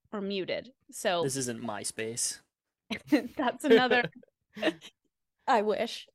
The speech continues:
Speaker 1: That's another, um, accessibility standard that we really want to adhere to. Nothing is more annoying than when you go to a website and you just start hearing music or spoken word blasting from your speakers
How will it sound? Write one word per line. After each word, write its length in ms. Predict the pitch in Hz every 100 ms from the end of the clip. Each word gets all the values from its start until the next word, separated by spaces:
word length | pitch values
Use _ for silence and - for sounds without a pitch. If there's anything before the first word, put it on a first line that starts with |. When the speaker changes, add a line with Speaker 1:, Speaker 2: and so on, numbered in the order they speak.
| -
Speaker 1:
That's 320 | 254 285 285
another, 640 | 311 277 254 247 240 233 220
um, 380 | 220 214 196 190 202 _ -
accessibility 640 | 247 302 277 247 254 226
standard 480 | 233 - 196 190 180
that 100 | 185
we 100 | 170
really 240 | 208 202 202
want 260 | 196 190 -
to 220 | 220 190
adhere 300 | 190 202 202
to. 140 | 202
Nothing 440 | 208 214 220 277 262
is 120 | 240
more 220 | 226 214
annoying 480 | 208 208 190 180 175
than 160 | 196 190
when 120 | 190
you 60 | 185
go 160 | 202
to 60 | 196
a 220 | 196 185
website 400 | 180 185 170 147 _ _ _ _ _ _ _
and 160 | - 226
you 80 | 214
just 160 | 208 -
start 220 | 214 190
hearing 460 | 220 202 190 190 - _ _ _
music 420 | 233 233 220 226 220
or 320 | - 196 185
spoken 460 | - - 208 202 202
word 340 | 196 185 185 -
blasting 640 | 196 190 185 185 - 196
from 220 | 185 196
your 100 | 185
speakers 640 | 185 - 190 185 165 175